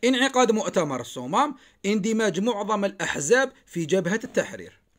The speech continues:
المرحلة الثالثة: إنشاء الحكومة المؤقتة، استخدام ديغول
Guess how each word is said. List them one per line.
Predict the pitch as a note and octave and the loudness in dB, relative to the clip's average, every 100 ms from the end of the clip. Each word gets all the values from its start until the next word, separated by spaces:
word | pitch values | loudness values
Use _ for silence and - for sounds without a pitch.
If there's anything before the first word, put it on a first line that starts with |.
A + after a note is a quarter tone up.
| _ _ _ _ _ | _ _ _ _ _
المرحلة | B3+ D#4+ C4+ B3 G3+ | 0 2 4 4 4
الثالثة: | - D3 C3 G#3+ B3+ - _ G#3 | 2 -2 -4 -6 -8 -10 _ -2
إنشاء | G#3 B3 A#3+ | 4 4 4
الحكومة | F#3 F#3 F3+ C#4+ D#4 | 0 -2 -2 -2 0
المؤقتة، | B3+ G3+ F#3 D4 F4 - E3+ - - _ _ - | 0 0 0 2 0 0 -4 -4 -18 _ _ -12
استخدام | - F#3+ E3 G#3 F#3 | -6 -4 -2 -2 0
ديغول | E3+ F3+ D#3 F#3 G#2+ | 2 2 4 2 0